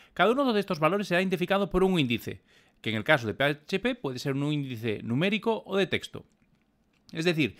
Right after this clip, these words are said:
que en esa colección de datos vamos a poder acceder a cada uno de esos datos utilizando un número.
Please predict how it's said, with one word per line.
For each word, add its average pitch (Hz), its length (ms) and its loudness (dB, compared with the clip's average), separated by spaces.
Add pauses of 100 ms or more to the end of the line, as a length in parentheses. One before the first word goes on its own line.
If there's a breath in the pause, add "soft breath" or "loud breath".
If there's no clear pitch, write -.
(160 loud breath)
que 135 120 -2
en 147 120 0
esa 202 380 -2
colección 175 680 0
de 117 120 0
datos 175 680 -2 (280 loud breath)
vamos 185 320 2
a 185 120 0
poder 165 260 0
acceder 147 460 -2
a 120 100 -2
cada 123 220 2
uno 156 240 -2
de 117 80 -2
esos 160 280 -6
datos 196 400 -2
utilizando 156 800 -2
un 139 220 0
número. 208 400 2